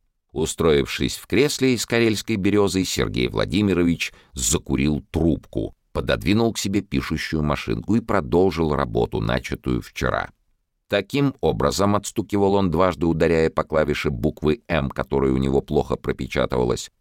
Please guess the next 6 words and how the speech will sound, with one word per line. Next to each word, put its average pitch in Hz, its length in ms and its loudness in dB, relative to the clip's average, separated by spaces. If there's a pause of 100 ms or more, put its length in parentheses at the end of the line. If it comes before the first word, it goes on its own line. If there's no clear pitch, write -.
(140)
опыт - 500 2
оперативного 90 800 0
прочтения 73 720 0
романа 67 460 2
в - 80 -8
стихах, - 640 -2